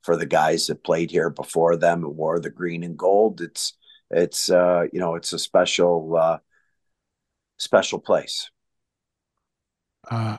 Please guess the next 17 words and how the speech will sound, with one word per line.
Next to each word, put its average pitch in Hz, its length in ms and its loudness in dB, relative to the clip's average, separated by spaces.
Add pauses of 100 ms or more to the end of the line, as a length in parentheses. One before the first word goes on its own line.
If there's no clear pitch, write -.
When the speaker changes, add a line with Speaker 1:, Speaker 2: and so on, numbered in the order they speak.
Speaker 2:
I 135 260 4
will, 139 440 8
I 131 160 0
can 135 240 4
vouch 135 380 2
for 131 280 4
the 123 140 0
walk 123 600 -4
from 131 280 -6
the 123 100 -4
parking 135 440 0
lot 127 300 -2
to 135 460 0
the 131 340 -2
arena. 135 520 -2
That 131 260 -4
was, 131 480 -6